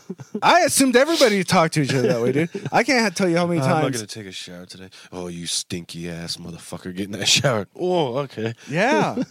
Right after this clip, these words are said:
Speaker 1: That's not you?
Speaker 2: <laughs> No.
Speaker 1: That's crazy.
Speaker 2: I just go through my head. I'm like,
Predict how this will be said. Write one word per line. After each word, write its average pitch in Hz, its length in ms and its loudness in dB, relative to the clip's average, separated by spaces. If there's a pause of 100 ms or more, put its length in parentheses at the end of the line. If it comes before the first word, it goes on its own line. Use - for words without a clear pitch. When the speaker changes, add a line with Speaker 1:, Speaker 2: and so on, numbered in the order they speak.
(180)
Speaker 1:
That's 165 260 -2
not 208 300 2
you? 262 300 0
Speaker 2:
<laughs> - 80 -20
No. 160 200 0 (920)
Speaker 1:
That's 170 220 -4
crazy. 107 640 -8 (140)
Speaker 2:
I 107 60 -2
just 120 160 -2
go 110 160 0
through 117 200 -4
my 113 80 -2
head. 131 100 -2
I'm 113 100 -4
like, 95 220 -8